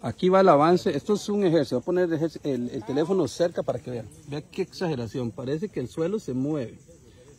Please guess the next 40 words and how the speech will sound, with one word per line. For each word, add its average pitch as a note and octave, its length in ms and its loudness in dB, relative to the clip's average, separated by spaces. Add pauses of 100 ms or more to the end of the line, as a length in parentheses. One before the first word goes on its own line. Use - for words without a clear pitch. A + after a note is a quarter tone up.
(100)
O - 20 -20
sea, B2 100 -4
estamos F#3 360 -2
cerca G3 320 0
del C3+ 140 -2
nido F3+ 200 4
de F3+ 80 4
ellas, G#3 200 0
que B2 100 -6
se B2+ 100 -6
llama D3 180 -2
vivaque, C#3 400 -2
y A#2 40 -6
como B2+ 220 -4
es D3 80 -6
temprano, F#3+ 540 -4 (180)
apenas G3 480 -2
están F3 240 -2
saliendo E3+ 480 -2
a - 80 -6
cazar. B2+ 340 -4 (880)
Prácticamente F3 680 0
el C#3 140 0
nido F3 200 6
se F3 140 -4
está D3+ 180 -4
vaciando E3 580 0 (960)
y C#3 80 0
eso D3+ 240 2
es, - 280 -2 (880)
es C3 140 -4
un G3 120 0
avance, E3 340 2
es, A#2+ 80 -8 (160)
uh, G3 160 2
es D#3 160 -4
ver G3+ 160 0
un A3 100 0
ejército F3+ 440 0
avanzando, A#2 600 -2